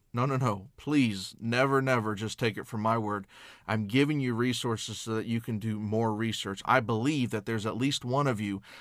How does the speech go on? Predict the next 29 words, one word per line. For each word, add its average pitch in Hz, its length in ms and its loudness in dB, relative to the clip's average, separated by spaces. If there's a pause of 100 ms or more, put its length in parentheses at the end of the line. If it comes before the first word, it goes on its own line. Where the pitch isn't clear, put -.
(140)
that 110 140 -2
is 104 100 -4
gonna 120 220 0
get 120 160 -2
inspired 123 720 4
like 110 200 -2
I 143 220 4
did 107 400 -2 (400)
and 110 240 0
keep - 480 -4
going. 117 540 2 (320)
Because, 127 580 -2 (160)
again, 113 640 2 (680)
you, 127 220 -4
do 123 100 2
you 147 200 2
think 151 320 -2
we 139 200 2
just 127 520 -2 (720)
went 127 220 0
in 127 100 -2
great 120 280 0
detail 127 720 2
on 110 260 0
the 104 120 -4
Old 117 220 0
and 117 80 0
New 120 100 0
Testament? 127 680 -4